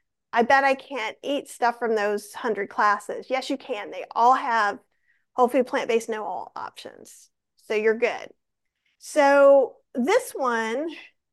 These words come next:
and actually the, and then there, you can look at two fondue, well, one fondue, one queso recipe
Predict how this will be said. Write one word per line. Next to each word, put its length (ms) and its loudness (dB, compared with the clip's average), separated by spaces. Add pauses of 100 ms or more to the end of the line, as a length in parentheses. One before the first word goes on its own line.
(180)
and 100 -4
actually 840 -2 (480)
the, 380 6
and 280 2
then 140 4
there, 160 4 (1400)
you 120 0
can 280 -4
look 180 0
at 200 0
two 680 -2 (920)
fondue, 800 4 (680)
well, 380 -6 (140)
one 260 6
fondue, 460 6
one 200 2
queso 440 0
recipe 840 -8